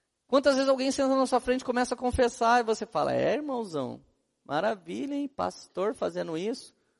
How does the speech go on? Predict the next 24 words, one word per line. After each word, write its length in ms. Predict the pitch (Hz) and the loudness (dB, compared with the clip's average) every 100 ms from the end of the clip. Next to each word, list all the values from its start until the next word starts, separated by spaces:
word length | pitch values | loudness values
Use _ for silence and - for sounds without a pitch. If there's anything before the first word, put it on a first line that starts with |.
| _ _ _ - | _ _ _ -4
Ô 100 | 214 | 0
safado, 580 | 254 233 - 202 190 151 | 0 0 4 4 4 2
se 140 | 196 | 2
eu 80 | 214 | 4
elegi 340 | 240 220 214 | 4 0 -2
você 360 | 233 247 - 208 | 0 0 0 -2
pra 100 | 208 | -2
confessar 520 | 208 208 226 - 196 | -2 0 0 2 2
o 40 | |
meu 140 | 190 180 | 2 2
problema, 320 | 175 175 226 | 0 0 -2
por 80 | 240 | -2
que 80 | 262 | -8
que 80 | |
você 100 | - | -6
não 140 | 349 381 | -8 0
cala 180 | 311 294 | 2 2
a 60 | |
boca 240 | 202 226 214 | 4 0 0
e 20 | |
não 80 | 196 | 2
ora 200 | 190 185 | 2 4
pra 140 | 190 | 2
mim? 280 | 185 151 | 0 -6